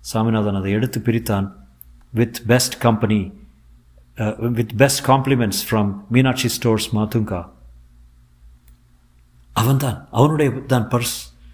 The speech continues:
பிளாஸ்டிக் ஜன்னலில் கார்டு இருந்தது. ஏ வி செந்தில்குமார், ஆஃபீஸ் அசிஸ்டன்ட்.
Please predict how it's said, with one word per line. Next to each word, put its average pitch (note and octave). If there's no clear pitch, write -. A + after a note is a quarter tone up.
பிளாஸ்டிக் C#3
ஜன்னலில் B2
கார்டு C#3+
இருந்தது. G2+
ஏ C3+
வி C3+
செந்தில்குமார், A#2+
ஆஃபீஸ் B2+
அசிஸ்டன்ட். G#2+